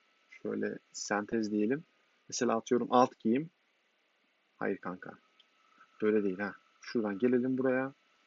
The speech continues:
Şimdi alt giyim. İşte bozuk ekipman diyorum. İşte bozukları giyip buradan, e, direkt hazır olarak yüzde yüz ihtimalle yapabiliyorsunuz. Ama beş tane olması lazım.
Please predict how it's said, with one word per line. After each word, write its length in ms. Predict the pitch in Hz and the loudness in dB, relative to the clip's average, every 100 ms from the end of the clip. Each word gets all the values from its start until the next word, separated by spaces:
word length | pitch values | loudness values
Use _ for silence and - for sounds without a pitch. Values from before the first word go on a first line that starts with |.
| _ _ - | _ _ -16
Şimdi 200 | - 123 | 0 4
alt 240 | 131 - | 4 4
giyim. 300 | 117 127 180 _ | 2 2 0 _
İşte 340 | - - 123 113 | -8 6 8 8
bozuk 400 | 120 127 139 147 | 8 10 10 8
ekipman 440 | 139 - 139 135 120 | 0 0 4 6 6
diyorum. 340 | 104 120 165 - _ _ _ _ _ | 6 4 0 -6 _ _ _ _ _
İşte 220 | - 110 | -4 4
bozukları 440 | 123 127 139 147 147 | 6 8 8 10 10
giyip 280 | 131 131 - | 8 2 2
buradan, 380 | 123 107 123 160 - | -2 0 0 0 -8
e, 40 | 95 98 101 110 120 | -4 -2 0 -2 6
direkt 280 | 127 131 - | 8 8 6
hazır 200 | 131 127 | 6 8
olarak 360 | 107 127 - _ _ _ _ | 6 4 0 _ _ _ _
yüzde 260 | 117 117 139 | 0 6 6
yüz 140 | 131 | 6
ihtimalle 480 | 120 - 110 101 135 | 2 -4 -2 0 2
yapabiliyorsunuz. 720 | 139 123 117 120 - 117 151 | 2 2 2 2 2 -4 -2
Ama 200 | 143 135 | 0 8
beş 220 | 147 139 | 10 10
tane 180 | 123 107 | 4 0
olması 320 | 101 101 - | -2 -8 -8
lazım. 300 | 107 104 147 | -8 -8 -12